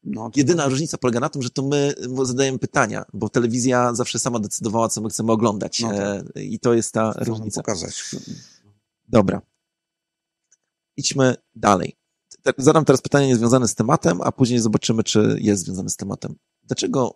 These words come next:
Speaker 2: Biblia mówi o tym, że znęcanie się nad zwierzętami jest złe?
Speaker 1: No bo jest złe.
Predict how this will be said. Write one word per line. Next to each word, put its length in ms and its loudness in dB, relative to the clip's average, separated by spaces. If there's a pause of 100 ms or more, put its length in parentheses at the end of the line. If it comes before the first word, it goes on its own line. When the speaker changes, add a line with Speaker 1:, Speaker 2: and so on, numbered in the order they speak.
Speaker 2:
Biblia 320 -2
mówi 240 -2
o 80 2
tym, 180 -6
że 100 0
znęcanie 460 -4
się 140 -6
nad 80 -6
zwierzętami 540 -4
jest 320 -8
złe? 260 -4 (2000)
Speaker 1:
No 160 -10
bo 160 -2
jest 400 -4
złe. 320 -10